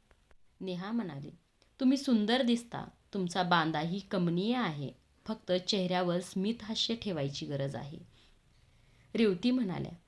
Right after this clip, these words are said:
"उगाच मस्करी करू नकोस, माझी सासू, नणंद, भाऊजय इतकेच नाही तर माझी मुलेही मला अडाणी समजतात." नेहा म्हणाली, "आई, तुम्हाला असे वाटते कारण तुम्ही तसा विचार करता, तुम्ही जसा तुमच्याबद्दल विचार कराल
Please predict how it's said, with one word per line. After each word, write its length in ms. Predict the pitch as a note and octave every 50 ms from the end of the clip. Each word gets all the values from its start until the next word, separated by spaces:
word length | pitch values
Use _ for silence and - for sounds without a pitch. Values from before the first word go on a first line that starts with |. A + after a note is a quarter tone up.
| _ _ _ _ _ _
"उगाच 360 | G#3+ A3 G3+ G#3+ A3+ A#3 -
मस्करी 460 | A#3 G#3 G3+ G3 - - G3+ G3+ B3
करू 280 | B3 - A#3+ G3 F#3 D#3+
नकोस, 460 | D#3 C#3+ C#3+ - C3 D#3 - - - - _ _ _ _ _ _
माझी 300 | - F3 E3+ F3 E3+ F#3
सासू, 520 | F3+ - - G#3+ G#3 G#3 - G#3 G3 F#3 F#3
नणंद, 480 | F#3 G3 G3 G3 F#3+ F3+ F3 F3 F3+
भाऊजय 400 | F3 F3+ G3 F#3+ F#3+ E3+ F3+ F3
इतकेच 520 | E3+ - F#3 F3+ - - - A#3 C4 C4 - A#3+
नाही 260 | G#3+ E3 E3+ F3 E3+ F3+
तर 120 | F#3 F#3+
माझी 340 | F#3+ F#3 F#3+ F#3+ F3+ G3 F#3+
मुलेही 500 | G3 G3 G3 F#3+ F3+ E3+ F3 E3+ A3 B3
मला 240 | B3 B3 A#3 A#3+ A#3
अडाणी 440 | - F#3+ F#3 E3+ D#3+ D#3+ F3+ A3+
समजतात." 540 | A#3 - B3+ A3+ F#3 F3 E3+ - - - - - - _ - _ - - _ _ _ _ _ _ _ _ _ _ _ - - - _ _ _ _
नेहा 300 | F3 F3+ F3 F3+ F3 F3+
म्हणाली, 380 | G#3 A3+ A3+ F#3+ D#3 D3 D#3 E3 F3 - _ - - - _ -
"आई, 160 | F#3+ A#3 B3 A#3+
तुम्हाला 340 | D#4 C#4+ C#4+ C#4+ C#4+ D4 C#4+
असे 280 | - A3+ A#3 - C#4+
वाटते 580 | C#4+ D4+ D4 C#4+ - - B3 A#3+ A#3+ B3 - -
कारण 260 | - A3 G#3 G#3+ A3 A#3 A#3 B3
तुम्ही 240 | A3+ G3+ G#3 B3 B3+ B3
तसा 240 | A#3 A#3 - B3 A3
विचार 420 | F3+ E3+ E3 - - F#3 G#3 A#3
करता, 460 | A#3 - G3 D#3+ - - E3+ D3+ D3+ E3 - - - - _ _ _
तुम्ही 220 | - G#3 G3+ G3 F#3
जसा 280 | F3 F#3+ F#3 - G3+
तुमच्याबद्दल 800 | F3+ F3+ - F#3 F3 E3+ - A3+ A3 G#3+ G#3+ G#3 F#3+ G3 G3+ F#3+
विचार 400 | E3+ E3+ E3+ - - G#3 G#3+ A#3+
कराल 340 | A#3+ G#3+ F#3+ F3+ F3 E3+